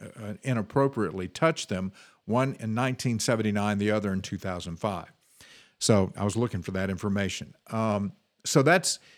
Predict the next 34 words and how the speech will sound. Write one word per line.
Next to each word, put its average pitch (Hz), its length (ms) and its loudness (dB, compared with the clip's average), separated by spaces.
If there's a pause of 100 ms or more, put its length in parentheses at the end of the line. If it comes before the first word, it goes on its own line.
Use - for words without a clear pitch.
(140)
that, 143 440 -4
that's 170 300 2
where 165 180 4
the 117 120 0
jury 117 400 0
came 113 280 0
up 101 240 0
with 101 160 -2
sexual 104 460 -2
assault. 151 500 0 (460)
They 107 100 0
said, 92 240 -2
"Well, 123 360 2
you've 110 160 -6
got 110 200 -2
Trump 131 380 0
in 101 80 -2
his 92 160 -4
own 147 260 2
words 143 560 4 (320)
saying 117 540 0 (120)
that 101 420 -2
he, 127 400 0
because 110 420 -2
he's 113 160 2
a 107 60 -2
celebrity, 123 800 2 (400)
can 104 240 0
get 104 180 2
away 120 380 4
with 104 500 -4 (100)
sexual 117 520 -2
assault 104 520 2
or, 95 380 -2